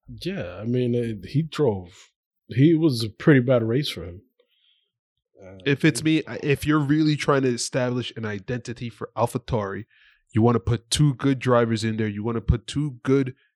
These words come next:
Speaker 2: cheap drivers in there. I think that's the way to go. And then bring in, I, I don't know if Perez is the right fit at, uh, Red Bull.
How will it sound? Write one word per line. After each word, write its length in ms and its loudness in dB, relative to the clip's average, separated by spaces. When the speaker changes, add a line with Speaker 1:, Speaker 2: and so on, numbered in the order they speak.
Speaker 2:
cheap 300 2
drivers 440 -2
in 140 -6
there. 260 -6
I 120 0
think 260 0
that's 220 0
the 120 -4
way 180 2
to 80 0
go. 360 0
And 180 -6
then 180 0
bring 300 0
in, 300 -2
I, 40 -20
I 140 6
don't 120 4
know 140 2
if 160 -4
Perez 400 0
is 120 -6
the 100 0
right 220 -2
fit 320 -6
at, 260 -4
uh, 180 0
Red 260 0
Bull. 320 0